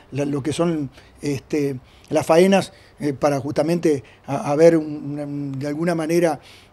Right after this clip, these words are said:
eh, este, una oferta de ganado importante que permita jugar con los precios, que para mí, diríamos, eh, yo creo que es legítimo que tanto la industria como los productores tratan siempre uno de comprar lo más barato, el otro vender más caro, o sea,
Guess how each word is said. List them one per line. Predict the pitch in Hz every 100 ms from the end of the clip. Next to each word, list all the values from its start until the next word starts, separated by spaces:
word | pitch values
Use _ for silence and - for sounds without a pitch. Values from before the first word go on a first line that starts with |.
| -
eh, | 151 - 139
este, | - 147
una | 147 147
oferta | - 165 135
de | 143
ganado | 147 156
importante | 147 156 156 180 170
que | 143
permita | 117 139 160 156 151 131 - -
jugar | 139 143
con | 139
los | 160 165
precios, | 226 175 208 220 - - - - -
que | - 165
para | 165 160
mí, | 175 262 254 - -
diríamos, | 156 175 180 160 - -
eh, | 143 143
yo | 131 147
creo | 190
que | 190
es | 143
legítimo | 160 - 202 - 214 214 214 - - _
que | 139
tanto | 131 190 208
la | 185
industria | 185 202 180
como | 151 156
los | 143
productores | 151 147 143 196 196
tratan | 180 175 170
siempre | 160 180 170
uno | 160 175
de | 175
comprar | 170 156 175
lo | 175
más | 165
barato, | 170 185 175
el | 156
otro | 156
vender | 165 165
más | 175 165
caro, | 170 170
o |
sea, | 165